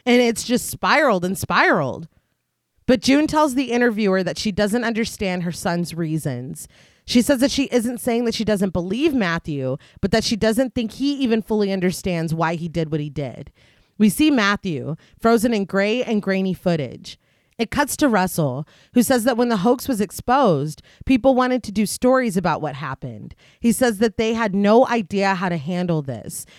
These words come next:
They wanted to protect their son, themselves, and their daughter's memory,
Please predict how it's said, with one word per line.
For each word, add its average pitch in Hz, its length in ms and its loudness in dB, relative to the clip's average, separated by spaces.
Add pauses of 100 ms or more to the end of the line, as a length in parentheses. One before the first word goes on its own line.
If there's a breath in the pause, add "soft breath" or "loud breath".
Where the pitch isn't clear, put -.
(140 soft breath)
They 220 100 6
wanted 226 300 2
to - 100 -2
protect 208 460 -6
their 165 160 -2
son, 220 480 -2 (240 soft breath)
themselves, 190 840 2 (220 soft breath)
and 240 240 2
their 311 100 6
daughter's 247 480 2
memory, 190 720 2